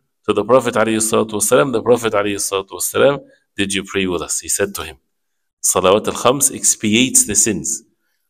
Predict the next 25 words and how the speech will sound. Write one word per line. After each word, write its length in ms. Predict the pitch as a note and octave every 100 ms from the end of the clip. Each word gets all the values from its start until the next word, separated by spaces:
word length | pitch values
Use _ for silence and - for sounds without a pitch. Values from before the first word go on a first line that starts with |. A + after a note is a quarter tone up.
| -
But 160 | F#2+
if 160 | G#2 F#2+
there 140 | B2+
is 120 | C3+ B2
a 60 |
sin, 520 | A#2 C3+ F#2+ C#2+ - - _ _ _ _ _ _ _ -
even 280 | B2 B2+ B2
if 120 | G#2+
it's 200 | A#2 -
the 80 | G2+
smallest 540 | - A2 A2+ G2+ -
sin, 440 | - G2 - - - _ _ _ _
but 160 | F#2+ F2+
a 80 |
person 400 | F#2 A#2+ A2 G#2
has 500 | F2 G#2+ A2+ G#2+ F#2+ F#2
the 480 | F2+ F2 F2+ - _ _ _ _
persistency 960 | F2+ - C#3 C3+ - G2+ F#2+ - - A2
in 100 | A2
it 180 | G2+ F#2
in 80 |
his 160 | F#2 F2
heart 240 | G#2 A#2+
that 160 | G#2 -
he 140 | G#2